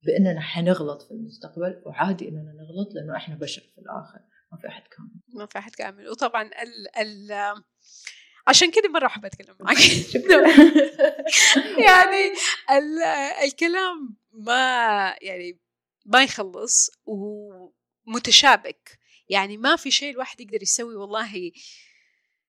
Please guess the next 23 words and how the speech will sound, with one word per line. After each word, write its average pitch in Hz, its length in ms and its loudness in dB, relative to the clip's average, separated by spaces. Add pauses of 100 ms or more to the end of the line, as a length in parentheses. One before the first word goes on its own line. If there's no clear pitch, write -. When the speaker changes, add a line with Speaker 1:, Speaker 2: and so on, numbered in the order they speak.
(160)
Speaker 2:
شيء 277 300 4
واحد 247 520 2 (420)
في - 160 -16
جزء 240 380 -4
من 208 100 -12
حياته 254 840 -2
ما 214 240 -10
له 226 100 -4
علاقة 190 680 -8 (240)
في، 180 540 -10 (100)
آه، 156 460 -6
في - 160 -20
ال-، 180 220 -20 (600)
في - 120 -12
الحياة 208 500 0 (180)
التانية. 185 560 -8 (720)
Now، 240 220 0 (240)
كيف - 420 0 (500)
إذا 240 300 2 (220)
غي-، 226 340 -6 (200)
كرة 214 320 -6 (220)
ولا، 175 440 -8
آم، 170 640 -14